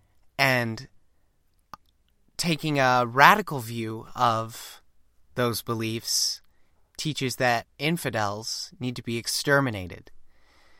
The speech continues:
We in the West tend to call Islamic governments moderate when they don't execute people for their religion.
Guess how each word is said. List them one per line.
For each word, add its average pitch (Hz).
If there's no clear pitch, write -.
We 202
in 208
the 190
West 165
tend 160
to 147
call 151
Islamic 143
governments 123
moderate 131
when 135
they 127
don't 135
execute 110
people -
for 110
their 110
religion. 98